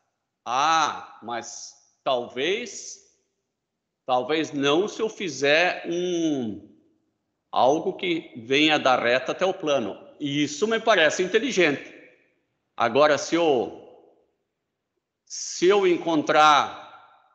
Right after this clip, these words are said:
esse vetor, né, um vetor distância da reta até o plano, aí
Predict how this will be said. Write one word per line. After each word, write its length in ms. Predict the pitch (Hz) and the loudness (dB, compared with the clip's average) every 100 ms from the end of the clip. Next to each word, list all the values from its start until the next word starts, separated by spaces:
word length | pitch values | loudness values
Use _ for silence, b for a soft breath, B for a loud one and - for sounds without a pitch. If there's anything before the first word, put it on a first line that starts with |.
| _ _ _ _ | _ _ _ _
esse 400 | 156 233 240 - | 2 2 2 -6
vetor, 640 | 151 151 - 135 143 233 - - _ _ _ _ _ _ _ _ _ _ - | -6 -6 -8 -8 -8 -8 -12 -20 _ _ _ _ _ _ _ _ _ _ -12
né, 240 | 147 156 - _ - | -12 -12 -20 _ -14
um 140 | 135 | -10
vetor 440 | 131 147 - 175 | -6 -6 -2 -2
distância 1040 | 156 185 196 - 214 214 214 - 311 339 - - - _ - _ _ _ _ _ | -2 -6 -6 2 6 6 2 0 0 0 -8 -18 -20 _ -20 _ _ _ _ _
da 280 | 104 151 165 | -4 2 2
reta 560 | 139 160 214 214 156 127 110 | 4 2 2 0 -4 -4 -4
até 320 | 127 131 151 | -10 -8 -6
o 120 | 143 | -6
plano, 920 | 120 - 139 147 143 175 294 392 - - - _ _ _ _ _ _ _ _ _ _ _ _ _ _ _ _ _ _ _ _ _ _ _ _ _ _ _ _ _ _ _ _ _ _ _ _ _ _ _ _ _ _ _ - | -6 -8 -2 0 0 -4 -4 -6 -8 -18 -20 _ _ _ _ _ _ _ _ _ _ _ _ _ _ _ _ _ _ _ _ _ _ _ _ _ _ _ _ _ _ _ _ _ _ _ _ _ _ _ _ _ _ _ -4
aí 500 | 156 151 175 247 - | 0 2 0 -8 -14